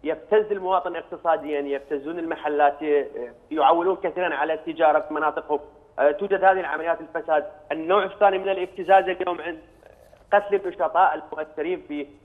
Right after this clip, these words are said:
آه، في ال-، وسائل التواصل الاجتماعي، أيضًا هذا ابتزاز لإيصال رسالة إلى المجتمع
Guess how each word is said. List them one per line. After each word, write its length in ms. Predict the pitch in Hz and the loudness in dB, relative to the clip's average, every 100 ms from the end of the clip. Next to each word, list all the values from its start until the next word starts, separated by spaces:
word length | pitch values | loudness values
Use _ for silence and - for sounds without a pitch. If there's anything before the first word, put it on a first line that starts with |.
| - - | -18 0
آه، 140 | 143 | 2
في 320 | 143 147 147 | 2 -2 -2
ال-، 240 | 143 143 139 | -2 2 2
وسائل 400 | 139 143 165 160 | 2 2 4 4
التواصل 420 | 156 156 151 151 | 6 4 4 2
الاجتماعي، 480 | 143 - 156 175 156 | -12 -10 -2 0 2
أيضًا 380 | 202 202 185 180 | 2 2 4 4
هذا 140 | 165 | 4
ابتزاز 420 | 151 160 156 202 196 - - - | -2 -4 4 4 4 -6 -16 -14
لإيصال 580 | 170 156 160 185 180 | -12 -10 -2 4 4
رسالة 440 | 170 147 202 196 147 | 2 4 4 6 2
إلى 100 | 151 | -2
المجتمع 500 | 147 180 180 156 | -4 -6 -6 -4